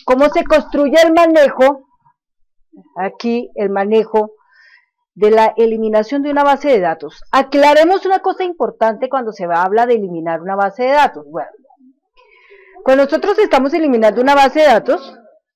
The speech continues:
la base de datos que se elimina, se refer-, nos referimos a un concepto que se llama el drop. Drop significa como caer, como lanzar, como, como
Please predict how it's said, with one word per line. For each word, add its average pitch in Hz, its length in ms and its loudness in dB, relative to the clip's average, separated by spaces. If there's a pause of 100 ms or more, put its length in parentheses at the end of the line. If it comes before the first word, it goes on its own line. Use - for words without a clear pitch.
(160)
la 247 160 2
base 247 220 2
de 320 60 6
datos 294 260 -2
que 311 120 -6
se 294 120 -6
elimina, 220 580 -2 (1400)
se 277 120 4
refer-, 240 400 2
nos 247 240 0
referimos 247 440 0
a 302 140 4
un 240 160 2
concepto 269 540 0
que 254 80 -2
se 220 100 -2
llama 208 160 0
el 214 140 0
drop. 233 240 4 (360)
Drop 247 260 0
significa - 500 0
como 208 260 -6
caer, 190 520 2 (100)
como 190 220 -4
lanzar, 202 540 0
como, 185 520 -6 (500)
como 202 540 0